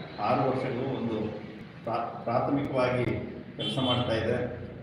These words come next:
ತನ್ನ ಅಭ್ಯರ್ಥಿಗಳನ್ನ ಹಾಕಿ ಜನಪ್ರತಿನಿಧಿಗಳನ್ನ ಮಾಡೋದಕ್ಕೆ ಹೊರಟಂತ ಸಂದರ್ಭದಲ್ಲಿ ಯಾವುದೇ ಆಮಿಷಗಳನ್ನ ಜನತೆಗೆ ಒಡ್ಡದ ರೀತಿಯಲ್ಲಿ ಕೆಲಸ ಮಾಡ್ಬೇಕು ಅನ್ನುವಂಥ ಪ್ರಮಾಣ ವಚನವನ್ನ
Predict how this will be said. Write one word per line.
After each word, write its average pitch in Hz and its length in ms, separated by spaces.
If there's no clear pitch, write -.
ತನ್ನ 123 220
ಅಭ್ಯರ್ಥಿಗಳನ್ನ 135 920
ಹಾಕಿ 127 400
ಜನಪ್ರತಿನಿಧಿಗಳನ್ನ 127 1120
ಮಾಡೋದಕ್ಕೆ 117 540
ಹೊರಟಂತ 117 520
ಸಂದರ್ಭದಲ್ಲಿ 113 920
ಯಾವುದೇ 143 460
ಆಮಿಷಗಳನ್ನ 156 640
ಜನತೆಗೆ 135 580
ಒಡ್ಡದ 135 320
ರೀತಿಯಲ್ಲಿ 127 480
ಕೆಲಸ 113 260
ಮಾಡ್ಬೇಕು 123 520
ಅನ್ನುವಂಥ 113 360
ಪ್ರಮಾಣ 123 380
ವಚನವನ್ನ 147 580